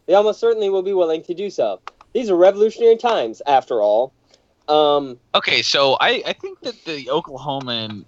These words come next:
Speaker 2: editorial board is actually mocking us as not real revolutionaries, so I guess they do want us to. Those are revolutionary times, after all. Like, what, you,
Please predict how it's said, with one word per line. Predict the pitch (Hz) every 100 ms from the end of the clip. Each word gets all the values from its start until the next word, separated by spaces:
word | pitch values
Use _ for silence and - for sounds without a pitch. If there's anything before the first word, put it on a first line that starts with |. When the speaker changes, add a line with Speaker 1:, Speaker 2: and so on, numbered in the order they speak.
| -
Speaker 2:
editorial | 123 123 131 120 113
board | 110 107
is | 101 98
actually | 98 117 - 110 98 98
mocking | 90 92 98 117 - 92 76
us | 87 87 -
as | 85 92
not | 101 95 82
real | 101 92
revolutionaries, | 92 85 87 127 113 90 82 76 73 -
so | - 78 71 - _ _ -
I | 101
guess | 101 156 -
they | 151
do | 117 107 120 226
want | 113 85
us | 78 -
to. | 87 82 - _
Those | 147 123
are | 101
revolutionary | 104 101 95 107 101 101 95 87
times, | 90 107 123 85 78
after | 85 80 - 80
all. | 101 98 85
Like, | 80 76
what, | 87 -
you, | 87